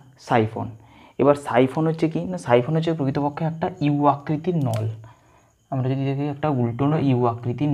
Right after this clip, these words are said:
নল, যার হচ্ছে কি না দুমুখ খোলা। এবার এই নলের একটি বাহু হচ্ছে কি না অপেক্ষাকৃত লম্বা আর একটি বাহু অপেক্ষাকৃত ছোট। এবং সাইফনের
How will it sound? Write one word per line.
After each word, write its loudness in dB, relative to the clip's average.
নল, 0
যার 4
হচ্ছে -2
কি 0
না 0
দুমুখ 0
খোলা। -2
এবার 6
এই 8
নলের 6
একটি -2
বাহু 4
হচ্ছে -2
কি -2
না 2
অপেক্ষাকৃত 0
লম্বা 0
আর 4
একটি -4
বাহু 2
অপেক্ষাকৃত -4
ছোট। -2
এবং 8
সাইফনের 4